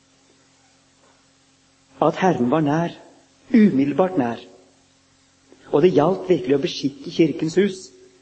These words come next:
Det er noe av hemmeligheten,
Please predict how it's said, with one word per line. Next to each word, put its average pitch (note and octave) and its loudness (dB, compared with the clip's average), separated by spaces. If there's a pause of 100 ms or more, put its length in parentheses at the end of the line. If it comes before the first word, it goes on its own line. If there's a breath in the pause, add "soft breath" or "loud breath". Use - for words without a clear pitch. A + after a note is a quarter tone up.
(2000)
Det E3 2
er G3+ 0
noe E3 -2
av - -10
hemmeligheten, A#2+ -2